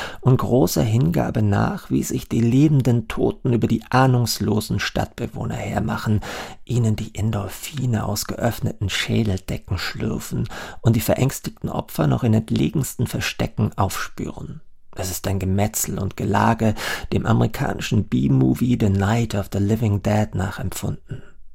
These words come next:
Der Horror dieses besonderen Abendessens in Coronel Pringles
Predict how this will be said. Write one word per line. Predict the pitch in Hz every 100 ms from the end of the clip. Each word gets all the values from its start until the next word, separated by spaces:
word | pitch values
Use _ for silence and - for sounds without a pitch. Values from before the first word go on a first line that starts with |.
| -
Der | - -
Horror | 123 123 113 110
dieses | - - 117 -
besonderen | - - - 127 - 113
Abendessens | - 117 123 - - 113 131 117 -
in | - 104 101 -
Coronel | 123 110 107 104
Pringles | - - 120 127 120